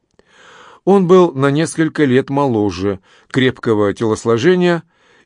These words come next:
и необыкновенно хорош собой, как часто говорила ему девушка на свой поздний парамаунтский лад.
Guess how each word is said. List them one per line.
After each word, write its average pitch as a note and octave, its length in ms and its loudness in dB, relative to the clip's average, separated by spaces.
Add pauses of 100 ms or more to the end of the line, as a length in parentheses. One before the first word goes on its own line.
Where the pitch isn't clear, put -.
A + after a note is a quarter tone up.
и D3 400 4
необыкновенно C#3 920 0
хорош B2+ 420 -2
собой, F#2+ 640 -4 (260)
как A2+ 180 -2
часто A#2 360 -4
говорила A2+ 400 -2
ему A2 220 -2
девушка B2+ 600 -4 (560)
на A#2 160 -2
свой B2 480 0 (480)
поздний B2 600 -2 (580)
парамаунтский A2+ 800 -2
лад. F2+ 440 -6